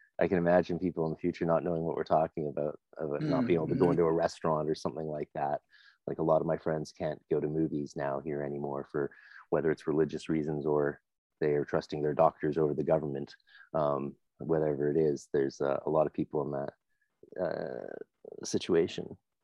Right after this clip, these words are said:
Speaker 2: Mm.
Speaker 1: So,
Speaker 2: Mm-hmm.
Speaker 1: um, I wonder how that this time will be viewed in the future.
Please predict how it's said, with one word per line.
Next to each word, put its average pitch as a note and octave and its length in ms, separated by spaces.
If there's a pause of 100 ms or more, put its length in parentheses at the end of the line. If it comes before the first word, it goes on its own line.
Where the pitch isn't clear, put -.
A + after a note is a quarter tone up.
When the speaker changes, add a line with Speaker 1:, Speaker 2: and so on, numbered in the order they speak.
(120)
Speaker 2:
Mm. A2 200
Speaker 1:
So, E2+ 260 (160)
Speaker 2:
Mm-hmm. G2+ 340
Speaker 1:
um, D2+ 460 (800)
I F2+ 60
wonder F2+ 320
how F2+ 160
that D#2+ 260
this D#2+ 280
time D#2+ 240
will D#2 100
be D2 180
viewed D#2 260
in C#2+ 80
the C2+ 80
future. C#2+ 540